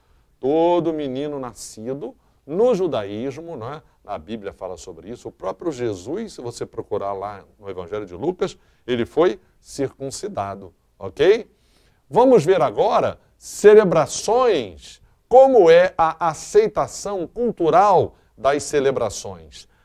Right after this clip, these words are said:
Repara bem, celebrações que já estão integradas, já estão como que aceitas no contexto social, referem-se a religiões e você nem sabia,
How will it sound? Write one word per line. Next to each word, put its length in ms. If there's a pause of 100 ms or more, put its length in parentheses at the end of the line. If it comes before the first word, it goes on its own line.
Repara 440
bem, 300 (200)
celebrações 920
que 120
já 140
estão 420 (200)
integradas, 1160 (240)
já 180
estão 340
como 340
que 300 (180)
aceitas 800
no 140
contexto 480
social, 760 (320)
referem-se 840
a 60
religiões 640
e 40
você 320
nem 200
sabia, 640